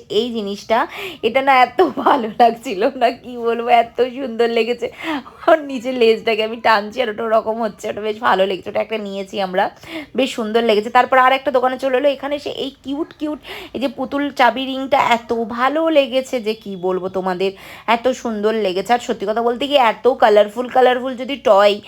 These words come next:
একটা বাচ্চার সামনে থাকে, তার তো ভালো লাগবেই, তার তো নিতে ইচ্ছা করবে, তার মায়েরই নিতে ইচ্ছা করছে, তা বাচ্চার কেন নিতে ইচ্ছা করবে না বলো তো?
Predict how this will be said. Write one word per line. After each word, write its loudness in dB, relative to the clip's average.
একটা 0
বাচ্চার 2
সামনে -4
থাকে, -6
তার -4
তো -2
ভালো 0
লাগবেই, 0
তার -10
তো -6
নিতে -10
ইচ্ছা -8
করবে, -4
তার -4
মায়েরই -2
নিতে -10
ইচ্ছা -10
করছে, -4
তা -6
বাচ্চার 0
কেন -4
নিতে -6
ইচ্ছা -4
করবে -2
না -2
বলো 2
তো? -6